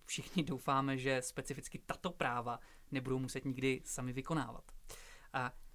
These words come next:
já se přiznám, že si z dnešního natáčení odnáším svým způsobem ambivalentní pocity. A na straně jedné mě těší, že tu a tam zavane svěží vítr, ať už ze, ze Štrasburku nebo odjinud,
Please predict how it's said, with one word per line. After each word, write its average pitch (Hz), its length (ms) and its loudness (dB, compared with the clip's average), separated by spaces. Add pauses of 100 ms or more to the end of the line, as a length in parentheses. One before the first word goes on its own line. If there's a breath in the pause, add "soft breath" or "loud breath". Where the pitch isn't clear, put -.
já 147 100 4
se 247 100 8
přiznám, 233 360 6
že 208 80 2
si 226 120 4
z 214 40 2
dnešního 226 360 6
natáčení 214 500 4
odnáším 202 960 4 (120)
svým 190 460 6
způsobem 196 760 4
ambivalentní 170 720 4
pocity. - 540 -4 (760 loud breath)
A 131 260 2 (160)
na 156 120 4
straně 233 400 8
jedné 226 240 8
mě 240 180 4
těší, - 840 -4 (260 loud breath)
že 139 140 0
tu 180 200 0
a 170 60 2
tam 208 180 6
zavane 196 300 6
svěží 180 380 0
vítr, 185 400 4
ať - 140 -12
už 147 160 -4
ze, 143 60 -2 (260)
ze 151 140 -2
Štrasburku 185 640 4
nebo 160 200 2
odjinud, 147 540 2